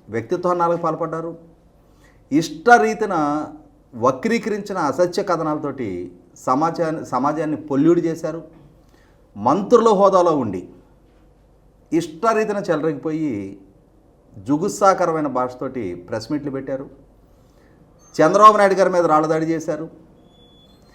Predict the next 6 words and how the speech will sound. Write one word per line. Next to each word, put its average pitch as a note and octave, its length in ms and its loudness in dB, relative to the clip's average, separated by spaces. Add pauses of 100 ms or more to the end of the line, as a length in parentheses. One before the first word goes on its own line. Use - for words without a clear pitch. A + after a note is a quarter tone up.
(340)
తెలుగుదేశం G#3+ 540 4
శ్రేణుల F3+ 340 -2
మీద F3 160 -2
భౌతిక C3 360 0
దాడులకు D#3+ 280 -2
పాల్పడ్డారు. D3+ 540 -6